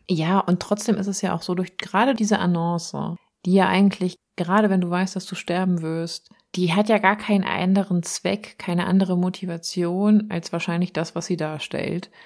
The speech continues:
Und deutet ja darauf hin, dass sie doch mehr wusste, als sie gesagt hat. Egal, ob sie selber beteiligt war an der Tat, was sehr wahrscheinlich ist. Wir haben einen Tatort, wir haben einen scheinbaren Modus operandi,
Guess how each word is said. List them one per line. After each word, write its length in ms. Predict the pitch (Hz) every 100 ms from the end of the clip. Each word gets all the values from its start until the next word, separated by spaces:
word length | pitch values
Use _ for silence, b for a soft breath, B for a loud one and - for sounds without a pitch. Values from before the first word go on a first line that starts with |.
| b b
Und 240 | - 190 185
deutet 340 | 180 254 226
ja 80 | 196
darauf 340 | 175 165 165
hin, 140 | 190 208
dass 160 | 208
sie 100 | 170
doch 260 | - 180 -
mehr 340 | 190 196 170
wusste, 640 | 175 180 - 156 160 160 -
als 220 | 160 165
sie 80 | 175
gesagt 460 | 160 147 - - -
hat. 200 | - - _
Egal, 420 | - 156 180 208 202
ob 120 | -
sie 200 | - 170
selber 320 | 175 180 175
beteiligt 500 | 160 - 233 220 -
war 60 | 196
an 120 | 190
der 120 | 190
Tat, 520 | - 180 180 185 - _ _ -
was 240 | 165 156 -
sehr 160 | 113
wahrscheinlich 560 | - - 165 196 202 202
ist. 240 | 196 - _ _
Wir 240 | - 170 151
haben 180 | 165
einen 500 | 147 143 156 160 185
Tatort, 640 | - 190 240 - 233 233 -
wir 160 | 160 151
haben 220 | 156 156
einen 480 | 160 156 156 151 147
scheinbaren 600 | - 156 156 156 151 147
Modus 420 | 147 151 151 147
operandi, 720 | - - 147 165 208 220 226